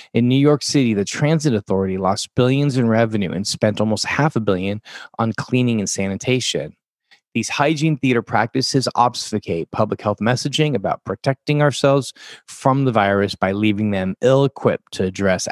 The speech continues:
actual sources of transmission, such as ventilation.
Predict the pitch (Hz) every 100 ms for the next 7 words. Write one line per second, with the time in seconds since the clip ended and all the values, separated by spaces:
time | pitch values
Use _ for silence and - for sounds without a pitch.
0 | - - - - 123 - 104 98 - 98
1 | - - 95 92 156 165 - 92 - -
2 | _ - - 185 - 113 98 95 110 160
3 | 180 - -